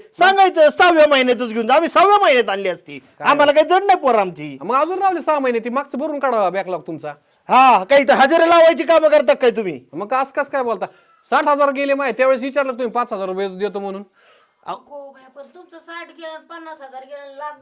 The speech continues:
Speaker 3: जरी गेलं तर तुमचं आहे ना.
Speaker 2: हे आम्हाला माहिती ना, मग मला त्यांनी दवाखान्याच्या वेळेस नेलं ना,
Speaker 3: हा.
Speaker 2: मला विचारायचं काम होतं ना, की कोणत्या दवाखान्यात न्यायचं. माझ्या पद्धतीने मी नेलं असतं ना, जर सगळंच मला करायचं होतं तर. मग काय हट्ट केला की आमच्या दवाखान्यात पाहिजे ओळखीच्या?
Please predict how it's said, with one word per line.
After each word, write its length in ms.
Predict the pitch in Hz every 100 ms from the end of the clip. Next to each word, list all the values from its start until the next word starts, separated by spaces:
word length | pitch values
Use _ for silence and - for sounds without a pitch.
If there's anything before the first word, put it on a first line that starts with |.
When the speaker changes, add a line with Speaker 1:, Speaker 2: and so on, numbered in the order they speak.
| 269
Speaker 3:
जरी 180 | 285
गेलं 200 | 277 285 277
तर 60 | 285
तुमचं 400 | 269 330 320 311
आहे 120 | 302
ना. 360 | 349 339 247 196 _
Speaker 2:
हे 60 | 202
आम्हाला 320 | 247 277 285
माहिती 280 | 302 277 269
ना, 80 |
मग 140 | 269 262
मला 220 | 269 277
त्यांनी 360 | 233 226 254 262
दवाखान्याच्या 560 | 269 254 233 233 240
वेळेस 140 | 240 226
नेलं 260 | 240 220 185
ना, 240 | 170 190 -
Speaker 3:
हा. 160 | 226 220
Speaker 2:
मला 180 | 190 233 226
विचारायचं 400 | 240 247 277 262
काम 180 | 277 262
होतं 220 | 233 277
ना, 120 | 302 277 - -
की 60 | 392
कोणत्या 300 | 262 - 254
दवाखान्यात 400 | 262 240 214 208
न्यायचं. 220 | 233 220
माझ्या 160 | 262 240
पद्धतीने 380 | 254 247 233
मी 320 | 233 240 208 185 _ -
नेलं 220 | 247 262
असतं 240 | 247 277
ना, 60 | 269 - _ _ _ _ _ 175
जर 100 | 214
सगळंच 220 | 247 254
मला 220 | 233 247 240
करायचं 320 | 240 226 202
होतं 120 | 156 156
तर. 60 | 156 _ _
मग 60 | 170
काय 200 | 262 285
हट्ट 240 | 247 233
केला 360 | 247 247 240 226
की 360 | 214 _ _ 190
आमच्या 260 | 233 240
दवाखान्यात 400 | 214 240 202 185
पाहिजे 240 | 214 196 180
ओळखीच्या? 560 | 175 208 160 143 160